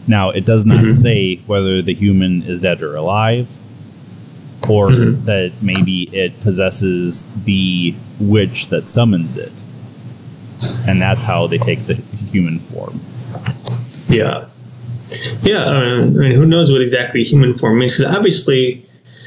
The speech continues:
Speaker 2: uh, when you look at the different accounts of some of these accused witches, uh, one in particular, Elizabeth Demdike, uh, during the Pendle witch trials, uh, she was an accused witch whose, who had a cat, who had a familiar,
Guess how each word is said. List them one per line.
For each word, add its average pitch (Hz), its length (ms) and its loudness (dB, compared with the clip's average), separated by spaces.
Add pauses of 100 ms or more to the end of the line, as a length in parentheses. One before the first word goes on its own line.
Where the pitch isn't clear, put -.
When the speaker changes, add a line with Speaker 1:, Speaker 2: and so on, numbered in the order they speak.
(320)
Speaker 2:
uh, 120 300 0
when 131 260 4
you 135 60 4
look 165 140 4
at 143 100 0
the 151 60 -2
different 123 380 -2
accounts - 680 -2 (180)
of 113 640 0
some - 320 0
of 113 140 2
these 110 400 4
accused 117 440 2
witches, 110 380 2
uh, 85 180 2
one 120 160 2
in 113 60 2
particular, 113 540 0
Elizabeth 117 600 2
Demdike, 113 560 0 (500)
uh, 98 420 -2
during 110 240 0
the 107 60 0
Pendle 113 300 2
witch 135 220 4
trials, - 600 0 (260)
uh, 104 320 0 (160)
she - 360 0
was 147 120 4
an 135 60 4
accused 127 360 2
witch 110 420 2 (480)
whose, 123 800 2 (340)
who 147 140 4
had 131 160 2
a 143 80 0
cat, - 260 -2
who 131 80 2
had 120 100 4
a - 40 -10
familiar, 120 520 2